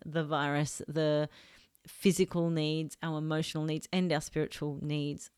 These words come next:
just how much that can truly give back, give back, give back in dividends. And again, if you're not ready to hear the, <laughs> this,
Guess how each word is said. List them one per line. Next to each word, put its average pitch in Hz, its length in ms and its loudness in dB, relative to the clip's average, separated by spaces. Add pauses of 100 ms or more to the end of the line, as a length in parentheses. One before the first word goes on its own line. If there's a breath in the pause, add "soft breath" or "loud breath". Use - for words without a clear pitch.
just 165 360 -2
how 156 160 0
much - 320 -6
that - 240 -2
can 165 360 0 (100)
truly 170 560 2
give 143 280 -2
back, 143 400 -2
give 143 260 -2
back, - 300 -4 (100)
give 135 280 -6
back - 360 -10 (1900 soft breath)
in 165 300 -2
dividends. 143 920 -6 (2500)
And 165 480 -4 (280)
again, 139 480 0 (180)
if - 140 -8
you're 170 100 4
not - 160 -2
ready 143 220 -2
to 156 80 -2
hear 143 260 -2
the, 156 460 6
<laughs> - 40 4
this, - 400 12